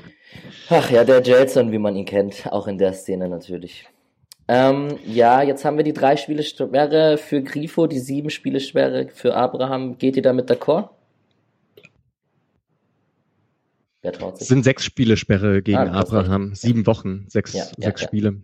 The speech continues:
Speaker 2: ja. Ist okay, oder? Also, ähm, ich glaub, weniger als drei geht überhaupt nicht bei Grifo. Hätt-,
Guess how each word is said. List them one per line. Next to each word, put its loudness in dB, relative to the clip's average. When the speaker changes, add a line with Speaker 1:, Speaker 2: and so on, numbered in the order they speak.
Speaker 2:
ja. -4
Ist -6
okay, 4
oder? 0
Also, 0
ähm, -4
ich -6
glaub, 0
weniger 4
als -4
drei 0
geht -6
überhaupt 0
nicht -12
bei 0
Grifo. -4
Hätt-, -6